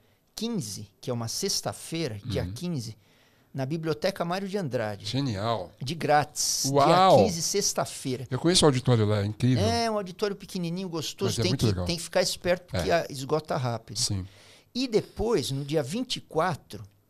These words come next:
Speaker 1: tem no Itaú Cultural também, grátis, e um
Speaker 2: Um
Speaker 1: auditório
Speaker 2: auditório
Speaker 1: pequeno.
Speaker 2: maravilhoso
Speaker 1: É.
Speaker 2: também.
Speaker 1: Só que no Itaú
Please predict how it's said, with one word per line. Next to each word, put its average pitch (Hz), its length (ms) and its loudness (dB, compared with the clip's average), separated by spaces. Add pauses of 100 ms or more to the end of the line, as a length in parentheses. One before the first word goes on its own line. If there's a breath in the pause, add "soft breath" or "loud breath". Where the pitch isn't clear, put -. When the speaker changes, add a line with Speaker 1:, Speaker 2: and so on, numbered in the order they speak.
(120)
Speaker 1:
tem 175 160 -2
no 190 100 -2
Itaú 208 360 -2
Cultural 202 480 -2
também, 175 380 -2 (200)
grátis, 165 680 -2
e 175 40 -8
um 185 100 -6
Speaker 2:
Um - 40 -6
Speaker 1:
auditório 170 300 -2 (100)
Speaker 2:
auditório - 120 0
Speaker 1:
pequeno. 160 240 2
Speaker 2:
maravilhoso 147 500 4
Speaker 1:
É. 131 120 2
Speaker 2:
também. 98 340 -8 (380 loud breath)
Speaker 1:
Só - 340 -2
que 214 160 -4
no 196 60 -2
Itaú 180 520 -2